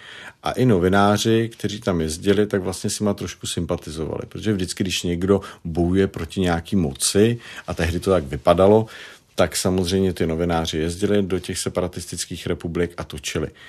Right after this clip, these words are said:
Já dokonce jsem se potkal i s Igorem Strelkem, který je vnímán teďka i z ruské, i z ukrajinské strany velmi negativně.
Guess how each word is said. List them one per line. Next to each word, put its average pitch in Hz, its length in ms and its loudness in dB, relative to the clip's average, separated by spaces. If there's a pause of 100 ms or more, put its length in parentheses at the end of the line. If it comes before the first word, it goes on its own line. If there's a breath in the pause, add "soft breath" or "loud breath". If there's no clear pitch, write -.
(460 loud breath)
Já 85 400 6
dokonce 95 500 2
jsem 101 140 0
se 101 120 0
potkal 98 420 0
i 85 60 -10
s - 120 -2
Igorem 98 320 4
Strelkem, 92 680 0
který 80 380 -2
je 73 400 0
vnímán 80 460 -2
teďka 80 540 0
i 87 100 -6
z 80 80 -6
ruské, 87 340 -2
i 73 100 0
z - 100 -6
ukrajinské 82 540 -2
strany 85 400 0
velmi 82 320 2
negativně. 90 840 2